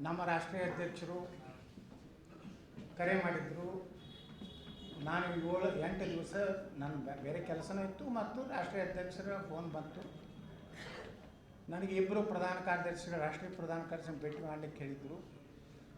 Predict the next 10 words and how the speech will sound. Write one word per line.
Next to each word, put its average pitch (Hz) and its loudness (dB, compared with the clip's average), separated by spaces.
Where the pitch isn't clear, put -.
ಒಂದು 175 0
ಅರುಣ್ 156 0
ಸಿಂಗು, 156 -2
ಎರಡನೇದು 156 2
ರಾ-, 151 -2
ಆ, 143 0
ರಾಧಾ 175 6
ಮೋಹನ್ 190 2
ಅಗರ್ವಾಲ್ 160 6
ಅಂತೇಳಿ 143 0